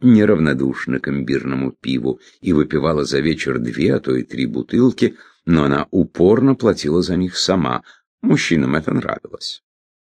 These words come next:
Она, конечно, чудила, говорили они, но, в общем, баба порядочная, не то что некоторые другие.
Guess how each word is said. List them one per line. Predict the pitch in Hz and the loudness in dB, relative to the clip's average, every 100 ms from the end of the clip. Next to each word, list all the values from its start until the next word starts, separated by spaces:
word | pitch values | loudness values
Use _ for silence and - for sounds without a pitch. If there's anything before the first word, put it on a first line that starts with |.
| _ _ _ _ - - - | _ _ _ _ -20 -14 -2
Она, | 80 71 | 0 2
конечно, | 65 69 64 71 67 | 0 0 -2 -4 -4
чудила, | - 76 73 139 123 64 | -2 -2 2 4 4 2
говорили | 64 62 62 62 62 | 0 -2 -2 0 0
они, | 65 64 | -2 -2
но, | 64 85 | 0 0
в | 110 | 0
общем, | - 98 82 | 0 0 2
баба | 92 85 | 2 2
порядочная, | - 87 110 - - - - 50 | 0 0 0 -4 -6 -8 -6 -6
не | 67 | -6
то | - - | -2 -2
что | - 64 | -2 -4
некоторые | 64 - 62 64 | -6 -6 -6 -4
другие. | 62 65 58 62 52 | -2 -4 -6 -8 -10